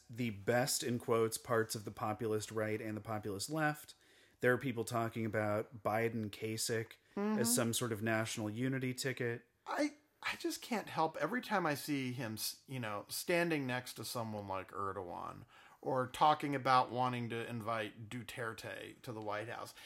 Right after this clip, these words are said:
Speaker 2: he looks at these guys and he wants to be them. I,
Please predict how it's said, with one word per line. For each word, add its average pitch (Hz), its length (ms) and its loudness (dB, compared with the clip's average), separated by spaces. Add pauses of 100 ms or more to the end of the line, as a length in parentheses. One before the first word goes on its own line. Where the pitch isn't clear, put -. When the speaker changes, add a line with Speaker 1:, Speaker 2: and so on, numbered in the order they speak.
(160)
Speaker 2:
he 285 200 12
looks 330 340 8
at 220 80 -2
these 170 240 2
guys 139 560 8 (640)
and - 200 4
he 285 180 10
wants 247 360 6
to 285 80 6
be 277 260 10
them. 190 240 4 (180)
I, 185 100 10